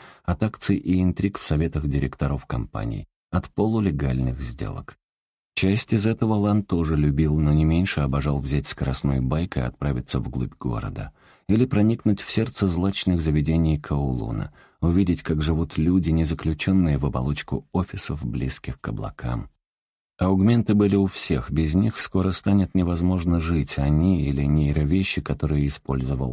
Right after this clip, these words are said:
Лан. Проблема с имплантами заключалась в том, что иногда они не сразу приживались. Да и потом требовалось обслуживание, как обычное медицинское,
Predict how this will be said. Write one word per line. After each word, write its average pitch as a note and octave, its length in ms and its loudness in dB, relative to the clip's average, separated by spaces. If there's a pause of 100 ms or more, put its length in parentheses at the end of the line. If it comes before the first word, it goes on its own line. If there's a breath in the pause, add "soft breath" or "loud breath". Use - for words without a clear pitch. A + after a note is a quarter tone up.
Лан. G#1 320 -10 (360 soft breath)
Проблема G2+ 460 4
с - 140 -2
имплантами G2+ 580 2
заключалась F#2 640 0
в - 100 -10
том, G#2 200 2
что - 180 -4
иногда E2 380 2
они D#2+ 180 2
не D#2 140 2
сразу D2+ 340 -2
приживались. B1 720 -6 (400 soft breath)
Да F#2 140 4
и G2 60 4
потом G#2+ 340 2
требовалось G#2+ 560 2
обслуживание, D2+ 760 0
как C#2 220 -4
обычное D2+ 500 0
медицинское, C#2+ 840 -2